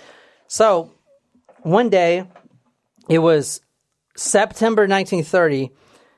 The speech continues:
he goes into the shower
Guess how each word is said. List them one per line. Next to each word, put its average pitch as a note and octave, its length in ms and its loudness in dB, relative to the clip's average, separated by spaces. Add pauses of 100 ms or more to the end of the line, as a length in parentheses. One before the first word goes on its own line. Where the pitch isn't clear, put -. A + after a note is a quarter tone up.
(560)
he A#3+ 160 0
goes G3 460 0
into F3+ 180 -10
the F3 100 -4
shower C3 680 -2